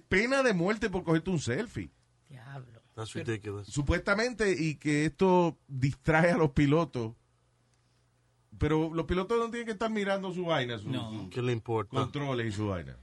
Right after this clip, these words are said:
Speaker 1: That's stupid to say. Y aparte de eso, cuando tú estás tan cerca de, de,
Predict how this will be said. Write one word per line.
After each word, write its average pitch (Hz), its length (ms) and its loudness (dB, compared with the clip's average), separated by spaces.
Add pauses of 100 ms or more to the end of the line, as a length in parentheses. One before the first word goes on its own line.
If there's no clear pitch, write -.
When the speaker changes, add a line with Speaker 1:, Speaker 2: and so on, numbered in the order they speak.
Speaker 1:
That's 202 200 -8
stupid 135 380 -4
to 98 120 -12
say. 113 260 -10 (280)
Y 131 80 0
aparte 190 340 2
de 247 160 6
eso, 190 320 0 (1040)
cuando 156 300 2
tú 160 140 -2 (540)
estás 196 240 0
tan 185 200 0
cerca 165 440 -2
de, 135 200 0
de, 104 540 -6